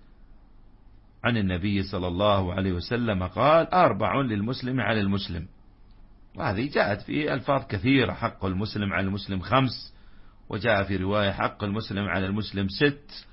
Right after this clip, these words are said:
وهنا هنا في الحديث يأتي أربع أيضًا، ولا إشكال في ذلك. وهذه الأربع يعوده إذا مرض،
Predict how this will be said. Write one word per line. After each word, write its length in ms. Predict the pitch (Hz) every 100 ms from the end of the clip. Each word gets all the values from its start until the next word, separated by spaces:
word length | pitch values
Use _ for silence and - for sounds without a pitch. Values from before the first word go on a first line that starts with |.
| - - - - -
وهنا 380 | 120 123 110
هنا 280 | 110 113 113
في 60 | 98
الحديث 520 | 95 107 123 135 117 - - - - -
يأتي 380 | 98 117 107 123
أربع 520 | 147 147 110 135 123
أيضًا، 440 | 139 143 135 135 113 - - - - - - - - - - -
ولا 600 | 117 123 123 123 117 - - - - - - - - - - - - - -
إشكال 640 | 165 147 131 - 131 120
في 180 | 107 110
ذلك. 560 | 101 107 101 104 - - - - - - - - - - - - - - - - - - - - - -
وهذه 1300 | 113 123 120 110 - - - - - - 139 160 139
الأربع 520 | 113 147 147 165 208
يعوده 580 | 139 123 180 135 143 185
إذا 280 | 190 175 180
مرض، 340 | 170 151 143